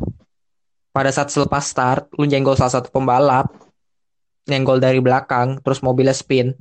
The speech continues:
Ya, itu bikin macet. Contohnya, contohnya tahun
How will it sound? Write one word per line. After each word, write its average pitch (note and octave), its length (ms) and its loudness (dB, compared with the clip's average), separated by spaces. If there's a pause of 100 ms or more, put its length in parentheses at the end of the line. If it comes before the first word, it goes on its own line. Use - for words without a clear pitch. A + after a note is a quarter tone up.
(1400)
Ya, A2+ 240 -2
itu E3+ 160 0
bikin C#3+ 240 0
macet. D3 320 -2 (1500)
Contohnya, D3 680 -2 (560)
contohnya D3+ 500 2
tahun D#3 840 2